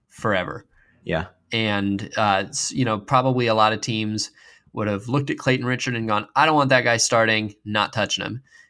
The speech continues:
Speaker 1: And the Cubs, maybe you could say, you could argue, said, "I want that guy relieving," and picked him up. But I, again, like, I'm not that, <laughs> I'm not,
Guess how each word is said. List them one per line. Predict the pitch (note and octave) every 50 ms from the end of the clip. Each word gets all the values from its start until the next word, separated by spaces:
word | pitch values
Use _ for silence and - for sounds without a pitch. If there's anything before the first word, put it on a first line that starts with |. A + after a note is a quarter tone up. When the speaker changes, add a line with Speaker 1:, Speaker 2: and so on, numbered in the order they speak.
| _ _
Speaker 1:
And | C3 B2+
the | C3+
Cubs, | C3 C#3 D3+ D3+ D3 C#3+ - - - - - - - -
maybe | - B2 A#2 A#2+ A#2+ A#2 A#2
you | A2+ A2+ G#2+
could | - A2+ G#2 -
say, | - - A2 G2+ G2 G2+ G2+
you | G#2 F#2+ -
could | - G2+
argue, | G2 G2 G2 G2+
said, | G2 - G#2+ G2 F#2+ E2 - - _
"I | A2 A2 G#2+ G#2+ G#2+ G#2+ G#2+
want | A2 A2+ C3+ E3 - -
that | C#3 B2+ A#2 A2
guy | A#2 A2+
relieving," | A2 G#2+ A2 G#2+ G#2+ G#2 G2 G2 G2 F#2+ F#2 -
and | - G2 F#2+ -
picked | - G2+ - -
him | - F2
up. | - - _ _ _ _
But | - A#2+ A#2
I, | A#2+ A#2+
again, | A#2+ - - B2 C3 - - F#2 F#2
like, | F#2 F#2 F#2+ G2+
I'm | G2 G2 G2
not | G2 G2+ -
that, | - G#2 G#2 - - _ _ _ _ _ _
<laughs> | _ _ B2+ - - - -
I'm | A#2 A2 B2 C3+
not, | C#3+ C#3 C#3+ C#3 -